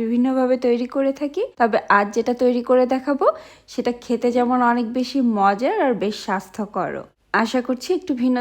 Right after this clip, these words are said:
ধরনের এই গাজরের পায়েসের রেসিপিটি আপনাদের খুবই ভালো লাগবে। এখন কথা না বাড়িয়ে আমি পুরো রেসিপিতে চলে যাচ্ছি।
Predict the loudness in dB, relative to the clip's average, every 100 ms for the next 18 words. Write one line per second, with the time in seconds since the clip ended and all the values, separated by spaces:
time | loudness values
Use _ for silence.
0 | 0 0 2 2 2 2 2 0 0 2
1 | 0 0 -2 -2 -2 -4 -2 -2 -2 -2
2 | -2 -2 -4 -2 -2 -2 0 -2 -4 -8
3 | -10 -8 -6 -4 -4 0 0 0 0 0
4 | 0 2 2 2 0 -2 -2 -4 -6 -12
5 | -10 -8 -6 -6 -4 -6 -8 -12 -12